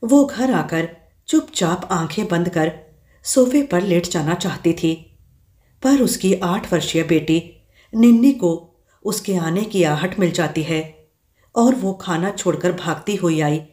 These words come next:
और उसके दोनों हाथों को अपनी गुदास हथेलियों की पकड़ में लेते हुए पूछने लगी, "मम्मा, आज आपके मरीजों को कौन से रोग थे?"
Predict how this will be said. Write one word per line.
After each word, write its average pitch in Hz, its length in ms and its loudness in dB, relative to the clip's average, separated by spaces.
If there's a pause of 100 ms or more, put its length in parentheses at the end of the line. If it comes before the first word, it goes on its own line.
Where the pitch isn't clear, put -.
(540)
और 254 240 4
उसके 196 320 -2
दोनों 185 400 0
हाथों 170 340 -2
को 165 340 0 (400)
अपनी 269 340 4
गुदास 180 560 -2
हथेलियों 165 460 -2
की 185 160 2
पकड़ 170 340 -2
में 175 140 4
लेते 151 280 2
हुए 170 260 4 (380)
पूछने 180 360 0
लगी, 151 540 -2 (380)
"मम्मा, 180 580 0 (520)
आज 269 300 2
आपके 190 320 0
मरीजों 175 460 0
को 170 340 0 (260)
कौन 277 240 4
से 180 200 0
रोग 156 340 0
थे?" 180 300 0